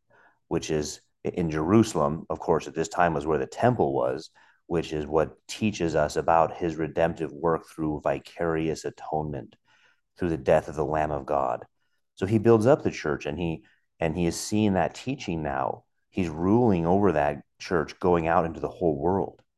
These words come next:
So he gathers together the outcasts of Israel.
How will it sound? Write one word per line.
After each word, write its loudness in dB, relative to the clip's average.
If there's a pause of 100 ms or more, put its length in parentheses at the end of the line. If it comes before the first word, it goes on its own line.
(800)
So -10
he -2
gathers 4
together 0
the -4
outcasts -2
of -10
Israel. -10